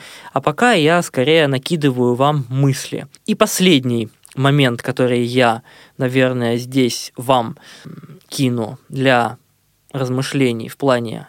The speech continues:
реформ, это все, что было связано со службой. А, служба, государственная служба,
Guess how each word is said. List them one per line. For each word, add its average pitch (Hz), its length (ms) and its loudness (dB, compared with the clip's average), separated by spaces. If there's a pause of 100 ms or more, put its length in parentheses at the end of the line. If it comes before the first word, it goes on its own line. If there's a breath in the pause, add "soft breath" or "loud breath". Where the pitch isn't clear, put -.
реформ, 254 560 -2 (540 loud breath)
это 160 760 2
все, 262 420 2 (240)
что - 200 -2
было 151 220 2
связано 185 540 0
со - 140 -6
службой. 139 640 -2
А, 113 480 -4 (420)
служба, 143 640 0 (140)
государственная 185 800 2
служба, 190 600 0